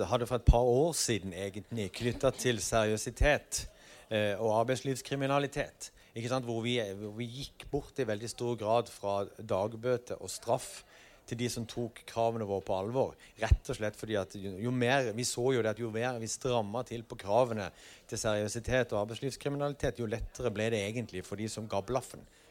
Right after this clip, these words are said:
Jo dyrere ble det for de seriøse, jo vanskeligere ble det for de å nå igjennom. Og det var jo akkurat det motsatte at vi var, det vi var ute etter. Så, så det med å ha en mye tettere samarbeid og risikovurdering og vurdere det sammen med entreprenørene i oppstarten,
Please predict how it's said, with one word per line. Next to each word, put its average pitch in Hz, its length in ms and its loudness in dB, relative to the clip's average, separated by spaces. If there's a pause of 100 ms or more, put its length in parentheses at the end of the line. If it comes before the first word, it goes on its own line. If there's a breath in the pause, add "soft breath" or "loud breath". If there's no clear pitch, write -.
Jo 131 80 -2
dyrere 123 480 2
ble 117 140 4 (100)
det 117 80 4
for 117 80 -2
de 117 80 0
seriøse, 117 560 2 (240 soft breath)
jo 120 140 0
vanskeligere 120 500 2
ble 113 220 0
det - 20 -8
for 110 160 -8
de 117 140 -4
å - 20 0
nå 117 160 -2
igjennom. 120 380 0 (240 soft breath)
Og 120 80 -4
det 120 80 2
var 135 160 10
jo 131 100 2
akkurat 139 240 0
det 139 80 2
motsatte 131 540 0
at 110 80 -8
vi 135 100 -4
var, 135 160 -2 (240)
det 123 220 0
vi 135 80 -2
var 135 100 2
ute 120 240 -2
etter. 151 220 6 (260 soft breath)
Så, 147 220 8 (100)
så 143 160 4
det 147 240 8
med 143 220 8
å 131 160 8
ha 135 160 4
en 135 80 0
mye 127 160 -4
tettere 131 340 -2
samarbeid 120 640 2
og 110 240 -2
risikovurdering 117 800 0
og 110 160 0
vurdere 110 320 2
det 92 80 -2
sammen 110 340 -2
med 107 140 -2
entreprenørene 113 560 -2
i - 20 -2
oppstarten, - 800 -2